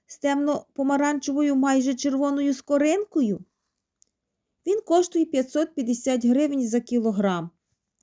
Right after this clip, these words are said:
Каже, що коштує триста п'ятдесят гривень за кіло. «А може, ви також продаєте?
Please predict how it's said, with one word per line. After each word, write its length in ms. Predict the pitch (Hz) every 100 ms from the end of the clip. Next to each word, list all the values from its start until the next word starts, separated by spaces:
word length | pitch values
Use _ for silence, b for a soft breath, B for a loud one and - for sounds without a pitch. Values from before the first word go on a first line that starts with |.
| _ _ _ _ _ _ _ _
Каже, 320 | - 233 214 220
що 260 | - 220
коштує 480 | 208 247 240 - 240
триста 360 | 233 233 - 240
п'ятдесят 540 | 240 214 208 233 214
гривень 340 | 220 226 214
за 160 | 196 202
кіло. 460 | - 208 185 139 - _ _ _ _ _ _ _ _ _ _ _ _
«А 120 | 214
може, 280 | 220 277 277
ви 140 | 277 285
також 420 | 294 285 403 -
продаєте? 800 | - 254 220 185 196 180 165